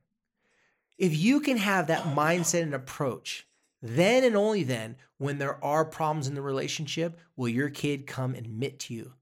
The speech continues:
that there's problems in the relationship. They won't defend the person they're in a relationship with to you because you're not against them. You're not for them.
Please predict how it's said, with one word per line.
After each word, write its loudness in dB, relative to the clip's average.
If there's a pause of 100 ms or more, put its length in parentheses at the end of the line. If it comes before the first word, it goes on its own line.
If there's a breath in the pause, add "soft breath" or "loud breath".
(220)
that -8
there's -6
problems -8
in -12
the -14
relationship. -12 (800 soft breath)
They 6
won't 4
defend -2
the 0
person -4
they're 0
in -4
a -2
relationship -2
with -6 (360 soft breath)
to -2
you 0 (400 soft breath)
because 0 (300 soft breath)
you're 2
not 2
against -2
them. -8 (580)
You're 2
not 0
for 0
them. -2